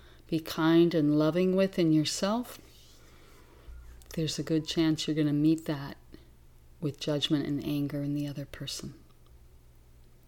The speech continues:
So that self-compassion practice is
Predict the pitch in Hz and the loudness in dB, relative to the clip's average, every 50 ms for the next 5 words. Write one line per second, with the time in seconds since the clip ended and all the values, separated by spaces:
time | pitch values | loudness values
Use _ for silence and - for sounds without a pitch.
0 | - - - - - - - - - - - - - - - - - - - - | -20 -20 -20 -20 -20 -20 -20 -20 -20 -20 -20 -20 -20 -20 -20 -20 -20 -20 -20 -20
1 | - - - - _ - - - - - - - 170 165 170 170 165 165 - - | -20 -20 -20 -20 _ -20 -20 -20 -18 -12 -8 -6 -4 -2 -2 -4 -4 -6 -4 -4
2 | 190 185 - - - 196 170 - 165 165 165 147 - 175 160 156 - 160 147 139 | -4 -4 -4 -2 -2 -2 -2 -2 -4 -8 -6 -6 -4 -4 -4 -4 -4 -8 -8 -8
3 | - - - 156 - - - 147 143 143 143 139 139 - - - | -10 -8 -8 -8 -8 -6 -6 -6 -6 -4 -6 -8 -8 -8 -10 -10